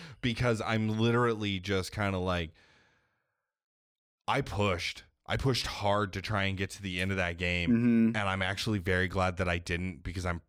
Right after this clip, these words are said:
Speaker 1: pretty sure that would have been the first time in my entire life that I would have ever broken a controller.
Speaker 2: <laughs> Yeah, I
Speaker 1: Like,
Speaker 2: wouldn't,
Speaker 1: I,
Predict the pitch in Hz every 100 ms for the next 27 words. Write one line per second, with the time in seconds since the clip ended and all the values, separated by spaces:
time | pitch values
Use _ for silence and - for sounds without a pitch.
0 | _ - 107 98 92 - 98 87 85 82
1 | 85 80 - 85 - 85 82 80 78 78
2 | - 82 80 76 76 76 76 76 73 73
3 | 73 71 73 71 76 73 85 78 80 82
4 | 71 - - - - - - - - -
5 | - - - - 196 208 - - 131 123
6 | 120 - 123 120 127 110